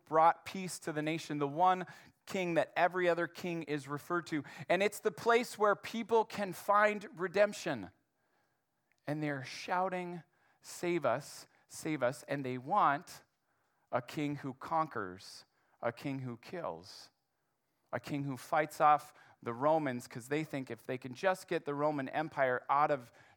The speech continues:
Jerusalem, that they will have peace. It's violence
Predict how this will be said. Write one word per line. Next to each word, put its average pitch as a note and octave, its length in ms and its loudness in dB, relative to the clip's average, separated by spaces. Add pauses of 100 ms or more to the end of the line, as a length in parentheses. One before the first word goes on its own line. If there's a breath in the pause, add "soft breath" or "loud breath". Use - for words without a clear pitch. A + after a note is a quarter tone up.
Jerusalem, B2+ 800 -6 (760)
that G#2 140 -12
they B2+ 120 -2
will A#2+ 140 -4
have G2+ 480 -2 (320)
peace. - 540 -18 (2000)
It's - 400 -8 (240)
violence C3 800 -2